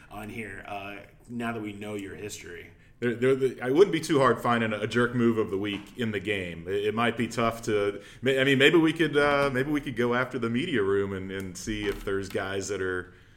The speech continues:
Speaker 2: pulling off those kind of moves or something. But, uh, yeah, I, I, I think that would be a, a fun addition to the
Speaker 1: We,
Speaker 2: podcast.
Speaker 1: we may, we may have to do that. Uh, quick rundown of everything we got going on today.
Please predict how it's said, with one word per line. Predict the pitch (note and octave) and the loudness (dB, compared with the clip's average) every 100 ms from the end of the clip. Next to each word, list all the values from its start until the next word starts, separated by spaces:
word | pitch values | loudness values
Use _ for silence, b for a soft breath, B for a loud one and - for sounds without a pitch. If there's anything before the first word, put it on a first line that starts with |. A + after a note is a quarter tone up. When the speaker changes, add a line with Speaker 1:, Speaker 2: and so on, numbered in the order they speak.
| b b - - - - | b b -20 -20 -20 -2
Speaker 2:
pulling | C3+ B2 | 2 2
off | A#2 A2+ A#2 | 2 0 0
those | G#2+ | -2
kind | G#2+ G#2+ G2+ | 0 -2 -2
of | |
moves | G#2+ G#2 F#2+ | -4 -4 -6
or | |
something. | F#2+ A2 G2 G2+ G2+ F2 | -4 -6 -4 -6 -6 -6
But, | G2 | -6
uh, | G2 F#2+ | -6 -2
yeah, | A#2 G#2 G2 G#2+ - A2+ | 0 2 0 -4 -6 -10
I, | |
I, | A2+ - | -12 -10
I | A#2+ | -8
think | C#3+ A#2 | -6 -4
that | G#2+ | -4
would | F#2 | -2
be | G2 | -4
a, | |
a | F#2 F#2 | -6 -10
fun | F2 A2 F#2+ | -8 -6 -6
addition | F2 G2 - F2+ | -4 -4 -6 -10
to | |
the | F2 | -10
Speaker 1:
We, | F2+ | -8
Speaker 2:
podcast. | F2 D#2+ E2+ E2+ E2 | -8 -8 -10 -10 -12
Speaker 1:
we | E2+ | -12
may, | E2 E2+ - | -12 -14 -16
we | E2+ | -18
may | F2 F2 | -16 -16
have | F2 | -18
to | - | -18
do | F#2+ F2 | -16 -12
that. | F2 E2+ | -12 -10
Uh, | F#2 | -12
quick | G2+ C#3+ | -8 -8
rundown | A#2+ A#2+ A#2+ | -6 -4 -4
of | |
everything | A2+ A#2+ | -4 -6
we | A2 | -6
got | A2 G#2 | -8 -10
going | A2+ | -10
on | G#2+ | -10
today. | G#2 A2 A#2 A#2 | -10 -6 -4 -4